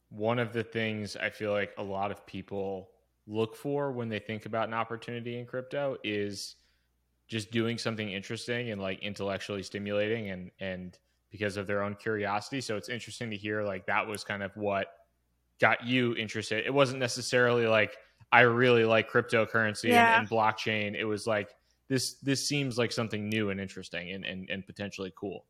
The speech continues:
Speaker 2: Yeah, it's kind of like the opposite of a lot of people we talk to, like, "Oh, I've been involved in the space for years. This is my passion.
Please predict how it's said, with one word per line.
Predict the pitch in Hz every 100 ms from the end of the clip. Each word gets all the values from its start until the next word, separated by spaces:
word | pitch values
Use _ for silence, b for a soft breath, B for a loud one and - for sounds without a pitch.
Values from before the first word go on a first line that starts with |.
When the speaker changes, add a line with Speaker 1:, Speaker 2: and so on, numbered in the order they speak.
| _
Speaker 2:
Yeah, | 247 247 214
it's | 247
kind | 302 349
of |
like | 403
the | -
opposite | 247 262 262 240
of | 233
a | 226
lot | 233 233
of | 233
people | 233 233
we | 226
talk | 226 226 214
to, | - 233 220
like, | 220 214 -
"Oh, | 262
I've | 277
been | 254
involved | 254 247 226 233 247 247
in |
the | 233
space | - 247 240
for | -
years. | 226 233 254 247 247 233 -
This | 240
is | 247
my | 240
passion. | 233 233 226 - 240 233